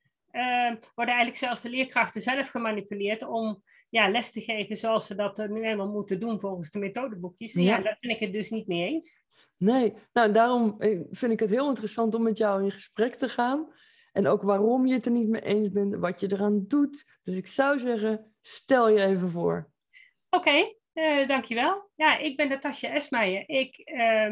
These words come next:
Speaker 1: ben, eh, beelddenkexpert. En dat ben ik inmiddels nu zo'n jaar of, nou, wat zullen we zeggen, tien. Ik ben een jaar of twaalf begonnen met, eh, nou ja,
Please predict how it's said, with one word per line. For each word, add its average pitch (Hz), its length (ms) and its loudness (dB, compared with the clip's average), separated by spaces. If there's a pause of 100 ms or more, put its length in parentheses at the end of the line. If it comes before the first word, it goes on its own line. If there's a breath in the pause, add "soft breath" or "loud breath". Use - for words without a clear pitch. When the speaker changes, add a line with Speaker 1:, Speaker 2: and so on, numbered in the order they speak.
Speaker 1:
ben, 220 440 2
eh, 196 360 -6
beelddenkexpert. 277 1080 -2 (640)
En 247 360 2
dat 226 180 4
ben 262 180 2
ik 233 120 -4
inmiddels 247 520 -2
nu 247 200 -2
zo'n 214 280 -2
jaar 220 380 2
of, 196 520 -2 (400)
nou, 208 260 0
wat 247 160 -8
zullen 220 160 -6
we 214 60 -6
zeggen, 254 320 0
tien. 349 480 -2
Ik 226 200 -10
ben 226 140 -4
een 226 100 -6
jaar 233 160 2
of 220 100 -2
twaalf 269 340 2
begonnen 208 380 -6
met, 226 280 -6
eh, 233 100 -10
nou 202 260 -6
ja, 160 320 0